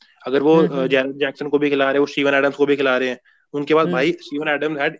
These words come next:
Speaker 1: eight offensive rebounds, सोच,
Speaker 2: एट ऑफेंसिव
Speaker 1: eight
Speaker 2: रिबाउंड्स।
Speaker 1: offensive rebounds, तो इनको भाई ड्वाइट हावर्ड को खिलाना चाहिए था ना, क्योंकि एडी तो बस की है नहीं, एडी से तो मैं एक उम्मीद खो चुका हूँ, क्योंकि
Speaker 2: हम्म,
Speaker 1: भाई
Speaker 2: हम्म।
Speaker 1: एडी को जो बंदे ब्लॉक कर रहे हैं ना,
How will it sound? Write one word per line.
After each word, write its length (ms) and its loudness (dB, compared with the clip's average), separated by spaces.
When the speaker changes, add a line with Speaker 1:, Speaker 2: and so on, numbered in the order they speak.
Speaker 1:
eight 360 -2
offensive 480 2
rebounds, 380 2
सोच, 420 0
Speaker 2:
एट 240 2
ऑफेंसिव 380 -4
Speaker 1:
eight 100 4
Speaker 2:
रिबाउंड्स। 300 -2
Speaker 1:
offensive 340 -2
rebounds, 300 -2
तो 100 0
इनको 240 -2
भाई 240 -4
ड्वाइट 240 -2
हावर्ड 200 2
को 80 -2
खिलाना 240 0
चाहिए 140 -4
था 40 -4
ना, 100 -4
क्योंकि 340 -2
एडी 160 0
तो 100 2
बस 180 -2
की 100 0
है 100 2
नहीं, 160 -2
एडी 160 2
से 80 -4
तो 100 -4
मैं 100 0
एक 180 -2
उम्मीद 220 0
खो 140 -2
चुका 180 -10
हूँ, 100 -10
क्योंकि 280 0
Speaker 2:
हम्म, 140 -6
Speaker 1:
भाई 140 -4
Speaker 2:
हम्म। 160 -6
Speaker 1:
एडी 200 -4
को 160 -6
जो 140 -2
बंदे 260 0
ब्लॉक 300 0
कर 120 2
रहे 120 0
हैं 60 -2
ना, 140 2